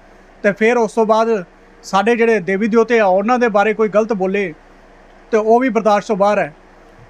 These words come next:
ਬਸ ਇੰਨਾ ਹੀ ਕਹਿੰਦਾ ਹੋਇਆ ਪ੍ਰਸ਼ਾਸਨ ਨੂੰ ਫਿਰ ਇੱਕ ਵਾਰੀ ਅਪੀਲ ਕਰਾਂਗਾ ਨਮੋ ਨਮੋ ਮੋਰਚਾ ਦੇ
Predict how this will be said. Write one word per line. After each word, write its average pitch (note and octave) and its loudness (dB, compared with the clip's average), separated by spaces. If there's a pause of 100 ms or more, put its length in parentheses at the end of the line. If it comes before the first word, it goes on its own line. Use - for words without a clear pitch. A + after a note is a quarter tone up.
(120)
ਬਸ G#3+ 0
ਇੰਨਾ G3+ 0
ਹੀ B3 0
ਕਹਿੰਦਾ A#3 0
ਹੋਇਆ G#3 0
ਪ੍ਰਸ਼ਾਸਨ G#3 -4
ਨੂੰ G#3+ -4
ਫਿਰ A3+ 0
ਇੱਕ A3 -2
ਵਾਰੀ G#3+ 0
ਅਪੀਲ G3+ -4
ਕਰਾਂਗਾ G#3+ 0
ਨਮੋ F#3 -6
ਨਮੋ G#3+ -2
ਮੋਰਚਾ F#3 -2
ਦੇ G3+ -4